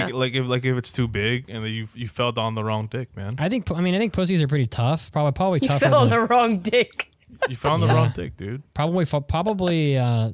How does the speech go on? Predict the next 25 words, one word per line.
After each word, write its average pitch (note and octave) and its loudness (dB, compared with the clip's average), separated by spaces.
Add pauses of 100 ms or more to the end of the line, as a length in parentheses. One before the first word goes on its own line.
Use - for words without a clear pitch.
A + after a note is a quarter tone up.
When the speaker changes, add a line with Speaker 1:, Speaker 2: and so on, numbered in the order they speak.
Speaker 2:
tougher D3 -2
than C3+ 0
a G#2+ 0
penis, D#3 -2
but, A#2+ -2
like, A#2+ 0
if A2+ 0
you C#3 2
came D#3 0
at, D3 0
into D#3 0
it C#3 2
at C3 2
an B2 4
angle D3 2
and C#3 2
just A2+ -4 (300)
slammed D3 0
into D3+ 4
it, E3 2
like, B2+ 2
with B2 0
full C#3+ 0
force, C3+ 0
like, B2 -2